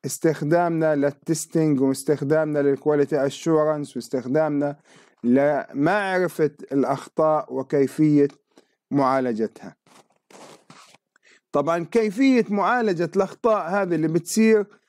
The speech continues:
ليست من وظيفة ال كيو اي engineer أو ليست من وظيفة التستنج. تمام؟ ليش؟ أنت وظيفتك إنه أنت تجد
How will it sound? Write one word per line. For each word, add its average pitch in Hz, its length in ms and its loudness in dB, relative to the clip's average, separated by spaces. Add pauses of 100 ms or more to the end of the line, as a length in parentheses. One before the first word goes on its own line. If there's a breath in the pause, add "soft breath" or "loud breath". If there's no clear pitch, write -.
(260 soft breath)
ليست 208 520 2
من 185 140 0
وظيفة 175 680 0
ال 147 180 2
كيو 156 360 2
اي 156 440 2
engineer 113 480 0 (520 soft breath)
أو 165 160 2
ليست 160 460 0
من 151 120 0
وظيفة 147 580 0
التستنج. 135 800 -4 (960 soft breath)
تمام؟ 180 440 0 (180)
ليش؟ 202 400 0
أنت 214 240 2
وظيفتك 196 760 0
إنه 165 260 -2
أنت 185 280 2
تجد 190 600 0